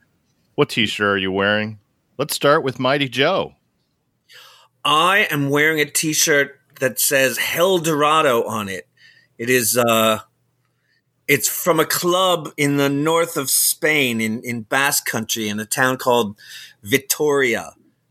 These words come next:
Speaker 2: Um, uh, but it's a really cool t-shirt, and it was, it's a really cool club.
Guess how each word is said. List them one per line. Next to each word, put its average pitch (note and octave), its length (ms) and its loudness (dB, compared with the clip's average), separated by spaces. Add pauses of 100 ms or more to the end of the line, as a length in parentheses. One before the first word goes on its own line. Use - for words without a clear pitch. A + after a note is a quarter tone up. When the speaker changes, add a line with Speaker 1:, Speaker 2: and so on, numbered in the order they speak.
(160)
Speaker 2:
Um, A2 460 -2 (960)
uh, B2+ 220 2
but A#2+ 80 -2
it's C3+ 100 -2
a F3 60 0
really G3 200 2
cool E3+ 200 0
t-shirt, C#3+ 640 2
and C3 160 2
it C3 40 -2
was, C3+ 100 0 (100)
it's E3 160 0
a F3+ 80 2
really A3 240 2
cool D#3 200 0
club. A#2 580 0